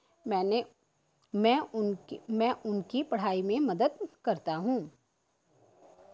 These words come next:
Seven, his, his का अर्थ होता है उसका या फिर उसे।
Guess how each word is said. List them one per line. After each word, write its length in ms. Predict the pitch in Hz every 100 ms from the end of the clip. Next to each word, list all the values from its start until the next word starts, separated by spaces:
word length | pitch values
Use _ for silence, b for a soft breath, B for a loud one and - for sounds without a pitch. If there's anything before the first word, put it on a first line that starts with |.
| - -
Seven, 460 | - 202 208 294 320 - _ -
his, 160 | 262 214 - _ _ _
his 180 | 254 -
का 200 | - 269
अर्थ 120 | 262 277
होता 200 | 254 247
है 340 | 262 453 - _ _ _ _ _ _ _ _ _ _ _ _ _ _ _ _ _ _ _ _ _ _ _ -
उसका 540 | 233 - - 254 277 - -
या 140 | 220
फिर 180 | 214 254 -
उसे। 400 | 220 - 247 285